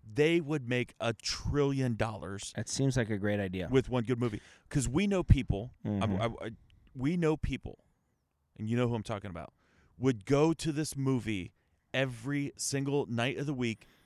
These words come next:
Speaker 1: to find out every single possible combination.
Speaker 2: Yep. Yes, he would.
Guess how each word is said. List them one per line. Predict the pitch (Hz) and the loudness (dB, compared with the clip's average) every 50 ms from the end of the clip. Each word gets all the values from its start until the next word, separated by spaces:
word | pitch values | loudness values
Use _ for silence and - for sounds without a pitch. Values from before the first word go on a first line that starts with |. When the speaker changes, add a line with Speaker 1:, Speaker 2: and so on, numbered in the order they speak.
| - | -8
Speaker 1:
to | - 135 123 | -6 -6 -6
find | - - 135 131 131 127 123 | -4 -4 -2 -2 0 2 0
out | 117 110 - - | 0 0 -2 -4
every | - 120 113 107 120 123 113 | -4 -4 -4 -2 -4 -4 -4
single | - - 123 120 110 110 107 | -4 -4 -4 -2 -2 -2 0
possible | - - 110 104 - 104 104 | 0 -2 -2 -2 -6 -6 -8
combination. | - - 104 98 95 95 82 - - - - - _ _ _ _ - | -6 -6 -6 -6 -6 -6 -8 -8 -10 -14 -16 -18 _ _ _ _ -2
Speaker 2:
Yep. | 120 139 - _ _ _ _ - | -2 -2 -2 _ _ _ _ -2
Yes, | 117 123 120 - | -2 0 2 4
he | 135 | 6
would. | 131 139 127 98 | 6 6 6 4